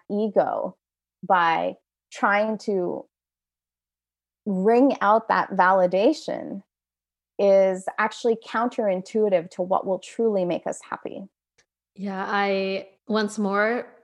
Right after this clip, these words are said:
Speaker 2: as the text says, it's that mind, ego, intelligence, right? So ego is going to be there. Mind is going to try to tell us it's good or bad one way or another.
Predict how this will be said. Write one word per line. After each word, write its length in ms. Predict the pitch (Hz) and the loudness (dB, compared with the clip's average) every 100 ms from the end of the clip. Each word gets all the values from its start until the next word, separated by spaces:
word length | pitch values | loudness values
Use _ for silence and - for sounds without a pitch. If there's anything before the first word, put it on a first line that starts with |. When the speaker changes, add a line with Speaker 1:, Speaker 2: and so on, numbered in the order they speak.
| - | -2
Speaker 2:
as 200 | 208 202 | -2 0
the 160 | 202 196 | 0 2
text 340 | 190 - - | 0 -4 0
says, 420 | 285 285 202 196 | 2 4 2 2
it's 240 | 202 185 - | 0 -2 0
that 200 | 180 185 | 0 2
mind, 360 | 180 185 190 | 2 2 -2
ego, 280 | 190 180 165 | -2 0 -2
intelligence, 800 | 160 202 240 196 160 160 156 190 | -2 -2 -2 -2 -4 -6 -8 -6
right? 300 | 160 160 - | -2 -2 -4
So 480 | - 165 160 165 - _ _ _ - | -4 0 0 -2 -8 _ _ _ -6
ego 300 | 220 220 226 | -2 2 2
is 140 | 220 | 2
going 240 | 196 180 175 | 2 0 0
to 60 | |
be 160 | 175 175 | -2 -2
there. 480 | 151 156 180 226 - _ _ _ _ - | -2 -4 -4 -6 -10 _ _ _ _ -8
Mind 440 | 190 180 180 202 214 | 0 2 2 0 -2
is 120 | 208 | 0
going 360 | 196 185 185 | 2 2 0
to 80 | 190 | -4
try 260 | - 170 170 | -2 0 0
to 80 | 170 | -2
tell 240 | 170 160 | -2 0
us 220 | 165 165 | -2 -4
it's 220 | 156 - | -10 -10
good 200 | - 170 | -4 -2
or 80 | 190 | 0
bad 320 | 185 165 165 | 0 0 0
one 160 | 170 165 | -2 -4
way 100 | 180 | -2
or 60 | 190 | -2
another. 520 | 170 156 160 170 | -4 -2 -4 -4